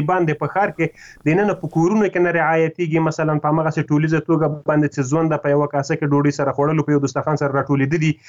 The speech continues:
تر ټولو غټه مهمه خبر دغه ده چې په کورونو کې هغه، آه، د ضد عفوني کولو،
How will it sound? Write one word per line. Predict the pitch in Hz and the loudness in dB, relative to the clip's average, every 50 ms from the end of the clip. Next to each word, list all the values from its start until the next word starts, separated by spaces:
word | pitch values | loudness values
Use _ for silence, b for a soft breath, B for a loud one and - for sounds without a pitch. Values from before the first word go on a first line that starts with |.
| B B B B B B | B B B B B B
تر | - 160 | -4 -2
ټولو | 160 196 214 208 196 190 | 0 0 0 2 0 0
غټه | 175 214 220 220 202 | 0 -2 -4 -2 -2
مهمه | 170 175 185 175 208 220 208 185 | -2 0 0 0 0 0 -2 -2
خبر | 190 185 180 185 196 | -2 -2 -2 -2 -2
دغه | 185 208 214 208 | -2 -2 -2 -2
ده | 185 175 | -4 -4
چې | 170 180 | -6 -6
په | 165 - 160 | -6 -4 -6
کورونو | 156 - 165 170 185 214 214 202 | 0 2 2 2 4 2 0 0
کې | 196 - | 0 0
هغه، | 185 170 165 165 160 160 156 156 156 151 156 156 160 160 160 | -2 0 2 2 2 2 2 0 -2 -4 -4 -2 0 0 2
آه، | 151 151 151 147 | 2 2 0 0
د | 147 147 | 0 0
ضد | 147 143 156 151 139 147 | 0 0 0 0 0 2
عفوني | 147 156 151 - - 160 156 151 | 2 2 0 2 2 2 2 2
کولو، | 147 - 156 151 165 208 226 220 214 | 0 0 0 2 2 2 2 2 2